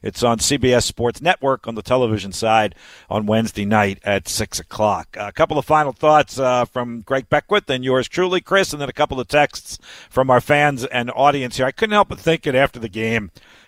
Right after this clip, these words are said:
on Saturday night. I don't remember where you stand on this, but, you know, there is that rule in the women's game now where when you call timeout down there at the end of the game, you get the ball in the offensive zone, kinda like the N B A, and,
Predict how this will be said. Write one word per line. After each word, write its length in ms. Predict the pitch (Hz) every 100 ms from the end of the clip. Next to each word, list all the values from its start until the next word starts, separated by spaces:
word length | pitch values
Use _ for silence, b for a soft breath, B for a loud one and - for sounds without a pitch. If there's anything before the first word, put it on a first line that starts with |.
| -
on 140 | 120
Saturday 480 | - 147 139 135 127
night. 260 | 131 127 127
I 120 | 151
don't 140 | 190
remember 380 | 180 170 170 165
where 200 | 147 151
you 120 | 135
stand 400 | 131 - 156 156
on 120 | 135
this, 180 | 127 127
but, 220 | - 135
you 80 | 143
know, 160 | 156 156
there 180 | 156 160
is 320 | 170 151 - b b b b
that 180 | 156 156
rule 580 | 147 175 185 190 185 185
in 140 | 151 139
the 80 | 135
women's 640 | 123 135 180 190 190 156
game 360 | 185 185 185
now 260 | 175 180 185
where 140 | 156
when 140 | 151 147
you 60 |
call 280 | 143 160 165
timeout 520 | - 160 160 139 156
down 260 | - 147 156
there 100 | 156
at 80 | 156
the 120 | 147
end 120 | 151
of 60 | 147
the 60 |
game, 440 | 110 - 117 151 147
you 40 |
get 200 | 117 143
the 60 | 120
ball 360 | 123 131 143
in 60 | 139
the 80 | 123
offensive 500 | 127 - 139 120 131
zone, 400 | 113 131 151 160
kinda 220 | - 135
like 220 | 131 127
the 120 | 120 120
N 140 | 135
B 180 | 123 123
A, 280 | 135 143 131
and, 180 | 104